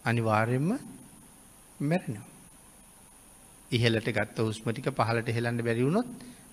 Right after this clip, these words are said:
මැරෙනවා. පහළට හෙලාපු හුස්ම ටික ඉහළට ගන්න බැරි වුණොත්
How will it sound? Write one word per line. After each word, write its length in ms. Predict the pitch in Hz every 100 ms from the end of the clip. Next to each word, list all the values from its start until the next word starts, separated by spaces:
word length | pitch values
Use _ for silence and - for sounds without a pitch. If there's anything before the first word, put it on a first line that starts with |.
| -
මැරෙනවා. 460 | - 185 113 139 - - - - - - - - - - - - - - -
පහළට 480 | - 170 220 254 226 175
හෙලාපු 580 | 139 156 190 208 185
හුස්ම 280 | 147 151 -
ටික 260 | 170 160 151 117 101 - - - - - - - - -
ඉහළට 420 | 160 196 220 220
ගන්න 300 | 156 160 175
බැරි 280 | 151 131 156
වුණොත් 260 | 180 233